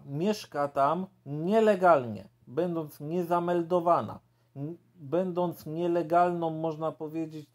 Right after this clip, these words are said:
nielegalnym takim tubylcem, to ona bierze te świadczenia pięćset plus, nie będąc zarejestrowana w danej gminie.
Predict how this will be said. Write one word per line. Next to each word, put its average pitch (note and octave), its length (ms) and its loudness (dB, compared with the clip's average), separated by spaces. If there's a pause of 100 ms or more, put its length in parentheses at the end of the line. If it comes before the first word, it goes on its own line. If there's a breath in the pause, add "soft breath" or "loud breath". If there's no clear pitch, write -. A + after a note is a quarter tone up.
(460)
nielegalnym E3+ 640 2
takim D#3 380 -8
tubylcem, D#3+ 840 0 (1500)
to F3 220 0
ona F3 320 2
bierze D#3+ 440 0
te D3+ 160 -10
świadczenia D3+ 580 -6
pięćset D3 460 -8
plus, E3 320 -6
nie C#3+ 260 -4
będąc D#3 500 -4
zarejestrowana C#3+ 1080 -2
w B2+ 160 -10
danej D3+ 540 0
gminie. C3+ 480 -6